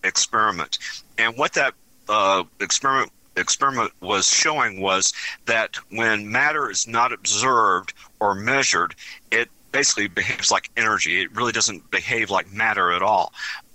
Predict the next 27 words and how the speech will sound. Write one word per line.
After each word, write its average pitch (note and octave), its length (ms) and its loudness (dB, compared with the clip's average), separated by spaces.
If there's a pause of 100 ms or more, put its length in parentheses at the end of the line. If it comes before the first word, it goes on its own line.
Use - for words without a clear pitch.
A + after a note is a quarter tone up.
(120)
It, A2 240 0 (260)
but B2+ 320 2 (160)
when A2 200 0
it G#2+ 140 0
is G2+ 180 0
observed G2+ 500 0
or G2 80 -6
measured, G2+ 420 0
it F#2+ 60 -6
goes G#2 180 0
back G#2+ 200 -2
to - 100 -6
behaving G#2 400 -4
like F2 200 -2
matter. G#2+ 480 -2 (320)
So A2 480 2 (400)
what D3 160 0
that A#2+ 140 0
means C3+ 360 0
is F#2+ 300 0 (380)
that A2 380 -2 (180)
I G2+ 80 0
think D#3 280 0 (380)
my, A2+ 360 0 (120)
my G2 160 0
hypothesis A2 760 0
is G2 300 0